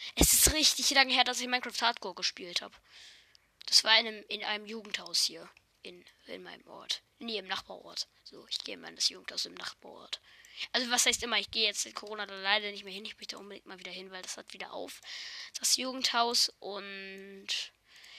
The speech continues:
ja, ich craft mir grad eine Werkbank und ein paar Stöcke. Dann gehe ich raus aus dem Zauberwald, weil da ja Monster spawnen können. Äh, Werkbank.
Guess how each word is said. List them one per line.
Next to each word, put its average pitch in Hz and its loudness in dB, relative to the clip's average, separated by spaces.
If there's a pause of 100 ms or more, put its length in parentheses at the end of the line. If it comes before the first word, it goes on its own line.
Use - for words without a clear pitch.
(120)
ja, - -2
ich 226 0
craft 254 -2
mir 240 -10
grad 240 0
eine 208 -2
Werkbank 196 0 (200)
und 208 -12
ein 202 -16
paar 180 -6 (1040)
Stöcke. 262 2 (2250)
Dann 202 -14
gehe 208 -8
ich - -2
raus 208 2
aus - 6
dem 277 2
Zauberwald, 285 2
weil 226 2
da 202 2
ja 185 0 (540)
Monster 214 -2
spawnen 285 -4
können. 330 -10 (1080)
Äh, 220 4
Werkbank. 202 -2